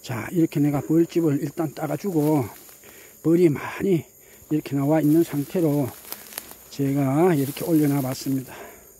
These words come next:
자, 이 벌들이 이 벌집 속으로 다 들어가면은, 어, 또 제가 한번 벌집을 따는데, 자, 경계를 하는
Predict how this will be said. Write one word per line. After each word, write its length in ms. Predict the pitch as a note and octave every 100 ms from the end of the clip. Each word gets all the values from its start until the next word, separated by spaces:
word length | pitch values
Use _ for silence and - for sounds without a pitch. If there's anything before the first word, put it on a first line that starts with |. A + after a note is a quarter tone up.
| -
자, 280 | - A#2+ B2
이 120 | E3
벌들이 500 | D#3 F3 E3+ E3+ D#3+ D#3+ - - - - -
이 120 | D#3
벌집 380 | D3 E3+ E3+ F3
속으로 440 | - D#3 D#3 D3+ A#2 - -
다 360 | - - C3 -
들어가면은, 760 | D#3+ E3 D#3+ F3 D3 D3 D3+ B2+ - - - - - - - -
어, 440 | C#3 C3 B2+ B2 A#2 - -
또 140 | C#3+ B2+
제가 380 | C#3+ C3+ C#3
한번 460 | C3 - C3 C3+ A#2+ - - - - -
벌집을 440 | C#3+ C#3+ D#3+ C#3+
따는데, 520 | - C#3+ C3+ C3+ A#2+ - - - -
자, 140 | - A#2 G#2 - - - - - -
경계를 520 | - D#3 E3 E3+ D3
하는 440 | B2 D3+ D3 C#3